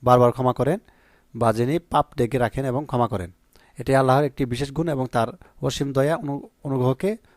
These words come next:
প্রকাশ করে। আল্লাহ এই গুণটি কীভাবে অনুসরণ করা যাবে?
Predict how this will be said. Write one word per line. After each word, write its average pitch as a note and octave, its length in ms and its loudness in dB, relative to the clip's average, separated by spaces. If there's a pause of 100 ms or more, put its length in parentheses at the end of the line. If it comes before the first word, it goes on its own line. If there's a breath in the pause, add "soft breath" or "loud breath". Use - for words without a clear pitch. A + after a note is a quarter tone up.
(100)
প্রকাশ A#2+ 240 0
করে। G2+ 260 -2 (800 soft breath)
আল্লাহ C#3+ 200 6
এই D#3 80 8
গুণটি D3+ 340 -2
কীভাবে D3+ 280 2
অনুসরণ B2+ 320 -2
করা A#2+ 260 -2
যাবে? F#2+ 240 -4